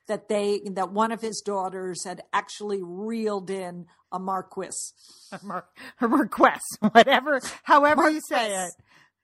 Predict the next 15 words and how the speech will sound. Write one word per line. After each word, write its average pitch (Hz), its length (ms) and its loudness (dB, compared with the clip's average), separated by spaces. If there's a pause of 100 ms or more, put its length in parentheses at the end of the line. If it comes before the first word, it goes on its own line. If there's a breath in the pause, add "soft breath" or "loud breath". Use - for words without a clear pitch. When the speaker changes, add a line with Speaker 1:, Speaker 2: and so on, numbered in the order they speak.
(140)
Speaker 2:
However, 254 560 0
<laughs> - 20 -4
Marky 277 360 4
Mark, 196 320 -4 (220 loud breath)
however 277 360 2
you 285 140 -6
say 190 420 -4
it, 160 80 -14 (300 soft breath)
he 262 200 -4
actually 240 440 -2
uttered 208 300 -8
the 202 80 -12
phrase 190 340 -6
"goody 190 240 -10
gumdrops." 151 640 -12